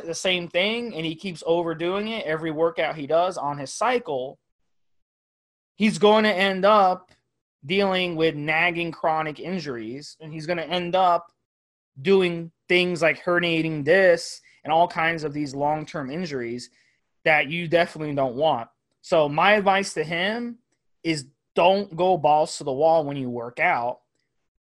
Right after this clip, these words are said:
Rather, work out hard, but work out efficiently and work out smart, because you wanna basically take care of your body. You have to be doing maintenance on your body. You have to be doing stretching.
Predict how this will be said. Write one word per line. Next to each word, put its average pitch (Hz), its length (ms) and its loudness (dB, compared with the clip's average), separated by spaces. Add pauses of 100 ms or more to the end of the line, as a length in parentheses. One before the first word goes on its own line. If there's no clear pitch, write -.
(100)
Rather, 156 720 2
work 208 320 2
out 240 240 4
hard, 139 500 -4 (600)
but 165 160 2
work 180 240 2
out 156 160 2
efficiently 165 580 -6
and 151 140 -6
work 143 160 -8
out 127 160 -6
smart, 127 460 -10 (600)
because 156 320 -6
you 165 120 -10
wanna 175 260 -2
basically 165 480 -4
take 143 220 -10
care 139 200 -4
of 131 60 -8
your 120 100 -8
body. 123 300 -8
You 135 280 -12
have 180 320 -2
to 196 60 -8
be 165 120 -8
doing 156 480 -8 (240)
maintenance 127 560 -6
on 131 160 -12
your 127 100 -10
body. 151 480 0 (220)
You 160 100 -12
have 165 280 -2
to 165 100 -14
be 165 180 -10
doing 156 260 -8
stretching. 117 720 -10